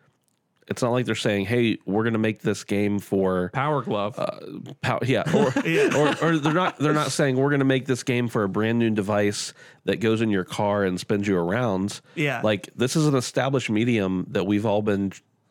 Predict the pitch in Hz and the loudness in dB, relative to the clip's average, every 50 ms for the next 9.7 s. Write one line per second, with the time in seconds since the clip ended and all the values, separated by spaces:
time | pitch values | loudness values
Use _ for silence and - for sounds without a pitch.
0 | _ _ - - 131 123 117 101 92 87 87 - - _ _ _ _ _ _ _ | _ _ -4 -2 0 2 2 2 2 0 -2 -8 -14 _ _ _ _ _ _ _
1 | 98 95 - 107 104 - - 123 110 98 87 87 82 80 73 - _ 92 90 - | -4 -4 -2 -4 -6 -4 -4 -2 0 0 0 0 -2 -4 -6 -8 _ -12 -10 -8
2 | 101 98 107 - 117 110 101 - 101 92 85 69 - - - - - _ _ - | -6 -6 -4 -2 -2 -2 0 0 0 -2 -2 -4 -6 -10 -20 -20 -20 _ _ -4
3 | 107 101 101 95 - - - _ - - - 107 107 110 - - 117 107 104 104 | -2 -2 0 -2 -4 -10 -14 _ -14 -4 -2 0 0 0 -2 -2 0 0 2 2
4 | 107 107 104 104 107 107 107 101 - 92 101 95 90 - 123 107 104 98 95 - | 2 2 2 2 0 0 -2 -2 -2 -2 -2 -2 -2 -2 -2 0 0 0 -2 -2
5 | - 92 90 87 95 95 101 98 - 95 98 92 95 95 - - - - - 87 | -4 -4 -4 -2 -2 -2 -2 -2 -2 -2 -2 -2 -2 -2 -4 -8 -8 -4 -4 -4
6 | 87 85 - - - - - - - - _ _ 156 151 107 87 85 78 80 - | -4 -4 -6 -12 -20 -20 -20 -20 -20 -20 _ _ -2 -2 -2 0 -2 -4 -4 -8
7 | _ _ _ _ _ _ _ _ - - 139 139 - - - - - _ _ _ | _ _ _ _ _ _ _ _ -4 -2 -2 -2 -2 -4 -8 -8 -12 _ _ _
8 | - _ _ _ 127 127 127 165 - - - 214 202 185 180 165 139 151 160 156 | -20 _ _ _ -2 0 0 0 -2 -2 -2 0 0 0 0 0 0 0 0 2
9 | 143 135 131 120 113 107 127 113 90 - - - - - | 2 0 0 0 0 -2 -2 -2 -2 -4 -6 -12 -14 -14